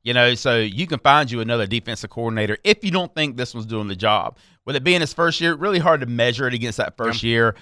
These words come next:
Speaker 1: Really wanna see him, you know, next year with the kind of players that they get, see what kind of adjustments they can make, and see if they can learn from,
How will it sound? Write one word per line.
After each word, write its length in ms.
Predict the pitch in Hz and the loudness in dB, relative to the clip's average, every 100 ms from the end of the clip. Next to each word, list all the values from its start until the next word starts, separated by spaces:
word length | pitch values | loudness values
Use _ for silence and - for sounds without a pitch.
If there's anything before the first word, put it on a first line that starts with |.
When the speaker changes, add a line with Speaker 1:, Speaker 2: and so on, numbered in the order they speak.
| _ | _
Speaker 1:
Really 260 | - 127 175 | -6 -2 0
wanna 220 | 147 135 | 0 0
see 300 | 120 - 120 | -2 -4 -2
him, 480 | 127 127 120 113 107 | 0 2 2 2 -4
you 100 | 117 | -6
know, 280 | 123 117 110 | 0 0 0
next 400 | 104 117 135 - | -2 0 0 0
year 160 | 147 135 | -2 -2
with 100 | 120 | -2
the 60 | 107 | -2
kind 200 | 123 113 | -2 -2
of 80 | |
players 320 | - 165 170 151 | 0 0 2 2
that 140 | 160 | 2
they 120 | 156 | 0
get, 320 | 151 160 156 | 2 2 2
see 140 | - 131 | 0 -8
what 100 | 120 | -4
kind 180 | 117 110 | -4 -4
of 40 | |
adjustments 400 | 95 120 135 - | -4 -4 -4 -8
they 120 | - 143 | -8 -8
can 120 | 147 | -4
make, 160 | 160 | -2
and 80 | 160 | -2
see 120 | - | -4
if 100 | 240 | -8
they 80 | - | -8
can 300 | 196 165 131 | -6 -6 -4
learn 340 | 120 190 175 120 | -2 0 0 -2
from, 280 | 120 117 | -4 -6